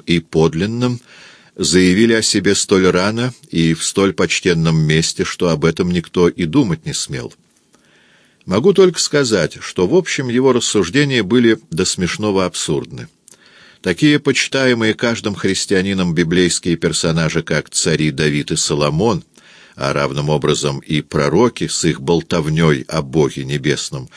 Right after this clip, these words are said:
были для него уже захудалыми представителями обескровленной поздней теологии,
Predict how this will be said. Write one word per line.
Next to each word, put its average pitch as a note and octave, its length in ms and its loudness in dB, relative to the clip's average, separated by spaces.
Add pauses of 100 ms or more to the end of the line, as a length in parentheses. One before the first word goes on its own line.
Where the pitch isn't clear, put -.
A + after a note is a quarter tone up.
(300)
были F3 280 4
для C3+ 180 0
него A#2+ 320 4
уже G#2 340 2
захудалыми D3+ 840 0
представителями A2+ 1000 0
обескровленной G#2+ 1120 0
поздней G2 600 0
теологии, F2 760 0